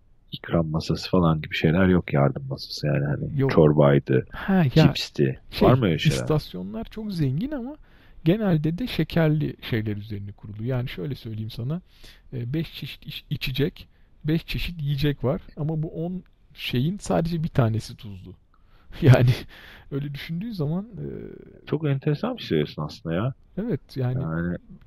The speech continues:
Speaker 2: en azından Kopenhag'da böyleydi. Yani sadece böyle bizim Touch Cracker dediğimiz bir şey var ya, böyle kare bir,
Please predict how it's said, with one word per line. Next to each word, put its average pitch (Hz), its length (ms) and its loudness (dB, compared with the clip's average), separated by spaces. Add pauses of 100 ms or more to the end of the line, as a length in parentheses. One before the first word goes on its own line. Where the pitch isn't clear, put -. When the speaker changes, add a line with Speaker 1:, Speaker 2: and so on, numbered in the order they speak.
Speaker 2:
en 180 140 4
azından 165 320 4
Kopenhag'da 165 580 -2
böyleydi. 107 400 -4 (180)
Yani 98 240 -8 (240)
sadece 143 400 2
böyle 139 200 -2
bizim 139 200 -2
Touch 135 320 2
Cracker 117 420 0
dediğimiz 113 500 -8 (480)
bir 131 80 -6
şey 135 180 0
var 175 120 2
ya, 123 100 4
böyle 104 160 -4 (100)
kare 117 280 4
bir, 110 180 -4